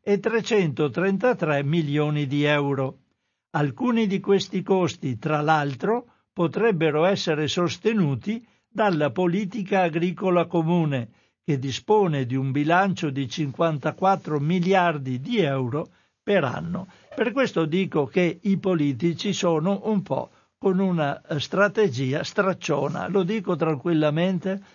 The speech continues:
perché un politico dovrebbe dare indicazioni,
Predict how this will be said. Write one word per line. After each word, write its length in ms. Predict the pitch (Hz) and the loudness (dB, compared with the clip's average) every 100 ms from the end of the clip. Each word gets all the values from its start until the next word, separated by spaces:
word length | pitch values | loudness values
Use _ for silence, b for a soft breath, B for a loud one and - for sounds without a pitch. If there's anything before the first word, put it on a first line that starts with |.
| B B | B B
perché 260 | 180 165 208 | -2 2 4
un 160 | 202 | 2
politico 640 | 220 214 220 165 156 143 147 | 2 0 2 -2 -4 -4 -2
dovrebbe 560 | 156 156 185 175 185 | -2 0 -2 0 0
dare 380 | 175 180 156 151 | 2 2 2 0
indicazioni, 920 | 143 156 151 156 123 185 170 139 127 | -2 -2 0 -2 0 2 2 0 -4